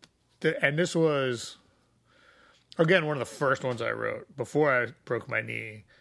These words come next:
But, but yeah, it's very, um,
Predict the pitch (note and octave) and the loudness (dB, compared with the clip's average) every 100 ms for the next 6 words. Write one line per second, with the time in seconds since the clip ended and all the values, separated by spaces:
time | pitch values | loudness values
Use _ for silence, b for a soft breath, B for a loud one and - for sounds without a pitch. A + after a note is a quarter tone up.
0 | b b b b b _ _ _ - A#2+ | b b b b b _ _ _ -6 -4
1 | - - - _ _ _ _ _ _ _ | -4 -6 -12 _ _ _ _ _ _ _
2 | _ _ _ E3+ D#3 D#3+ B2 B2 A#2+ C3+ | _ _ _ -4 0 2 2 -2 -2 0
3 | E3 D#3 D3 C3+ A#2+ A#2 A2+ A2+ | 2 2 0 0 -2 -6 -10 -16